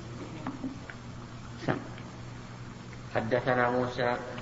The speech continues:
Speaker 2: قال حدثنا أبو عوانة عن مغيرة عن مجاهد عن عبد الله بن عمرو قال، قال: "أنكحني أبي امرأة ذات حسب، فكان يتعاهد،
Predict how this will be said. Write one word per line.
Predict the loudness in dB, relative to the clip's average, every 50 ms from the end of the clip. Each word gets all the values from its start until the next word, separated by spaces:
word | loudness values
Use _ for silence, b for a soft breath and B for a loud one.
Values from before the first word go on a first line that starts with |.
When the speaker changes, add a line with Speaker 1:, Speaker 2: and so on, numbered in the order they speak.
| -6 -6 -8 4 8
Speaker 2:
قال | 10 10 10 10
حدثنا | 8 6 4 2 4 6 6 6 6 6 6 8 8 8
أبو | 8 8 8 10
عوانة | 10 10 10 10 10 10 8 6 6 6
عن | 6 6 6 4
مغيرة | 2 2 4 6 6 6 6 8
عن | 6 6 6 6 4
مجاهد | 2 4 6 6 6 6 6 2 0 -2 -4 -6 -6 -6 -6 0 4
عن | 4 8 8
عبد | 8 6 6 4
الله | 4 6 6 6 6 6
بن | 4 4 6
عمرو | 8 8 8 6 4 2 0 0 -4 -4 -6 -6 -6 2 8 8
قال، | 10 10 10 10 8 8 6 4 2 0 -2 -2 -4 -4 -6 -6 -4 4 6
قال: | 8 10 10 10
"أنكحني | 8 8 6 4 4 4 4 4 4 2 4 4 4 4
أبي | 4 4 4
امرأة | 6 8 10 10 10 8 6 4 4 8
ذات | 8 8 10 10 8
حسب، | 6 6 6 4 4 4 2 2 0 -4 -6 -6 -6 -8 -8 -8 -4 0 0
فكان | 2 4 6 6 8 8
يتعاهد، | 8 8 8 8 8 8 10 10 10 10 8